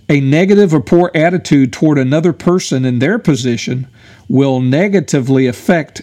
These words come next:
you in yours. Let me say it again.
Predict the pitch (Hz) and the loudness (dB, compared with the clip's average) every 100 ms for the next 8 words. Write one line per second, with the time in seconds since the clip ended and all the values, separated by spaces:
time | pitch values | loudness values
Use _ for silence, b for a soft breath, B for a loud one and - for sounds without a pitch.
0 | - 131 139 156 127 120 - 127 123 120 | -8 -4 -2 0 0 0 -2 -4 -4 -4
1 | 117 110 - - - - _ _ _ - | -4 -6 -12 -18 -20 -20 _ _ _ -20
2 | - - 127 143 170 165 151 156 107 | -20 -10 -6 -4 -2 -2 0 -2 -6